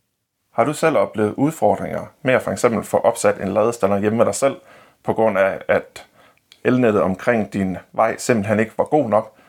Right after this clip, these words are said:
så er det noget, vi rigtig gerne vil høre om i kommentarsporet på vores YouTube-kanal.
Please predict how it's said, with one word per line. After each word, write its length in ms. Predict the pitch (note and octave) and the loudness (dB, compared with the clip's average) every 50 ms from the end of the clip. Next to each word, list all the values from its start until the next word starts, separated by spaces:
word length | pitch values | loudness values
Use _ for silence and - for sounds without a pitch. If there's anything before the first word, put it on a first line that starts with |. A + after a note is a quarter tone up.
| _ _ _ | _ _ _
så 140 | - - C3+ | -2 0 0
er 40 | |
det 100 | A#2 A#2 | 2 2
noget, 160 | A2 A#2 A#2 A2 | 2 2 2 0
vi 100 | G#2+ F2+ - - | -2 -4 -4 -6
rigtig 220 | C3 - - - F#2 | -8 -8 -6 -4 0
gerne 200 | G#2 G#2 G2 G#2 | 0 0 2 0
vil 120 | G#2 G2 | -2 -2
høre 280 | G#2 A#2+ B2 B2 A#2 G#2 | 0 0 2 2 2 2
om 220 | - G#2+ G2+ G2 - _ _ _ _ _ | 2 0 -2 -4 -10 _ _ _ _ _
i 60 | - | -12
kommentarsporet 720 | G2 - F#2+ F#2+ - - B2 A2+ F#2+ - - A2 G2+ G2+ - | -10 -6 -8 -6 -2 0 2 2 2 2 2 0 0 0 0
på 100 | - G2 | 0 2
vores 180 | G2+ G2+ G#2 | 2 2 2
YouTube-kanal. 720 | - - A2+ A2+ A2 - - G2 - - F#2 G#2 G2+ G#2+ | 0 -2 -2 -2 -2 -2 -4 -6 -6 -2 0 0 0 0